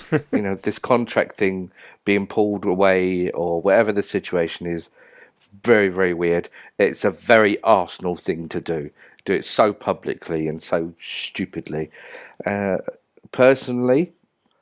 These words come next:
Speaker 2: I wouldn't wanna see him go for a free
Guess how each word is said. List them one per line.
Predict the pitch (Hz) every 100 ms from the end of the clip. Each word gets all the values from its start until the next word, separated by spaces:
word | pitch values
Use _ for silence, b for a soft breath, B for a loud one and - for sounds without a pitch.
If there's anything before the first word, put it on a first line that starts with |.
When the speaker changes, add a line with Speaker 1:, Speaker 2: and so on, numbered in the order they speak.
| _ _ _ _ -
Speaker 2:
I |
wouldn't | 107 120 98
wanna | 104 107 107
see | - 110 107 101
him | - 104 98 95 B B B B 98
go | 110 104
for | 98 101 95
a |
free | - - 104 120 143